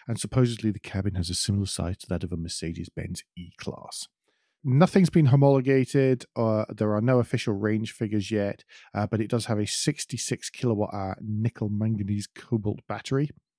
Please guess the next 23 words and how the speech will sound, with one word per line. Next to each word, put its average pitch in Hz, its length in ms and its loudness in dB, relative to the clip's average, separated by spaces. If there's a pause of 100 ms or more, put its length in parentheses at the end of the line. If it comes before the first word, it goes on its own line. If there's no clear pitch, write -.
(460)
Suppose 85 300 -4
that's - 180 -4
good. - 200 -2 (500)
Uh, 120 220 6
with 127 140 6
a 123 60 4
range 127 300 4
of 113 40 -2
about 113 280 -2
two - 180 4
hundred 120 260 2
and 110 60 -6
seventy-three 123 840 -2
miles, 135 540 4 (380)
and 120 180 0
it 107 100 -4
will 110 160 0
take 98 320 -4
a 104 200 -4
hundred 107 300 0
and 92 80 -8
fifty - 220 -2
kilowatt 90 500 -2